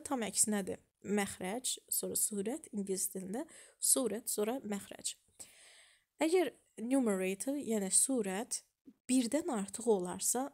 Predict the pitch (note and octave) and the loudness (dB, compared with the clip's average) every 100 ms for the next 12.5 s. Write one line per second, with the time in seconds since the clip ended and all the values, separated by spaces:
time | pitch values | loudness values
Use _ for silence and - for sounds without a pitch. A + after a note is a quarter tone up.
0 | - A#3+ A#3 D4+ D#4 G#3 A3 G#3 G3 F#3+ | -6 -4 -4 -6 -6 -2 -2 -2 -4 -4
1 | A#3+ - _ G3+ A#3 A#3+ - E3 E3+ F3+ | -4 -6 _ -4 -2 -2 -4 -6 0 2
2 | F#3 F#3 F#3 G3 F#3 - F#3 - - _ | 2 0 -4 -4 -6 -6 -10 -12 -18 _
3 | _ _ _ _ G3+ F#3 G#3+ - D4+ B3+ | _ _ _ _ -10 -8 -8 -4 -2 -2
4 | G3+ G#3+ A3+ G3+ G3 - G3 - - F#3+ | -2 -2 -2 -4 -8 -8 -10 -10 -6 -4
5 | F#3 F#3 - F3 F#3 - G#3 B3+ E4 _ | 0 2 2 2 -8 -8 -4 -4 -4 _
6 | - _ _ - A3 A3 A3+ G#3 G#3+ G#3+ | -20 _ _ -4 -2 0 -2 0 -4 -2
7 | A#3 G3+ - _ _ _ _ - - F#3 | -2 -2 -6 _ _ _ _ 0 0 2
8 | F3+ A3 A3+ B3+ E4 - _ _ - G#3+ | 0 0 0 -2 -4 -10 _ _ 0 0
9 | F#3+ F#3 F#3 A#3 D4 - A3 A3 - - | 0 -6 -6 -6 -6 -4 2 2 2 -6
10 | F3+ - - G3+ F#3+ F#3 - G3 F#3 F#3 | -6 -6 -4 -6 -4 -8 -6 -8 -6 -6
11 | F#3 - _ _ _ _ _ _ _ - | -6 -8 _ _ _ _ _ _ _ -20
12 | - - - A3+ F3+ | -10 0 2 2 0